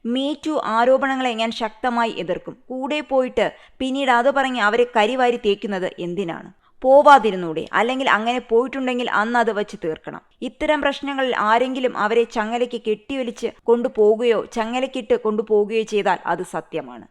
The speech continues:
എന്നാൽ ഇവിടെ സ്വന്തം ഇഷ്ടപ്രകാരം പോയി അവർക്കൊപ്പം പടം ചെയ്ത് കറങ്ങിയടിച്ച് നടന്ന് ഒടുവിൽ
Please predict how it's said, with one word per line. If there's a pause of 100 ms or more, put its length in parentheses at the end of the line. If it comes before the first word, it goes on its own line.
(180)
എന്നാൽ
ഇവിടെ
സ്വന്തം
ഇഷ്ടപ്രകാരം
പോയി
അവർക്കൊപ്പം
പടം
ചെയ്ത്
കറങ്ങിയടിച്ച്
നടന്ന് (240)
ഒടുവിൽ